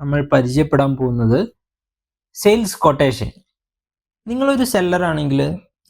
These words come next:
നിങ്ങൾക്ക് ഒരുപാട് കസ്റ്റമേഴ്സിന്റെ കയ്യിൽ നിന്നും ഓഫേഴ്സ് വരാറുണ്ടാവും. ആ ഓഫേഴ്സ്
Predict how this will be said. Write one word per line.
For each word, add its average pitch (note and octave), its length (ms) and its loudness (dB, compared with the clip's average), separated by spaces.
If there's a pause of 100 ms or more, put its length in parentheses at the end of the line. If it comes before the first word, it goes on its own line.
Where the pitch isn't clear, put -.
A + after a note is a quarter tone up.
നിങ്ങൾക്ക് G3 420 0 (220)
ഒരുപാട് E3+ 500 0
കസ്റ്റമേഴ്സിന്റെ E3 640 0 (140)
കയ്യിൽ C#3 260 0
നിന്നും C3+ 260 -2 (320)
ഓഫേഴ്സ് E3+ 440 -2
വരാറുണ്ടാവും. B2+ 540 -2 (680)
ആ C4+ 40 4 (220)
ഓഫേഴ്സ് G3+ 500 -2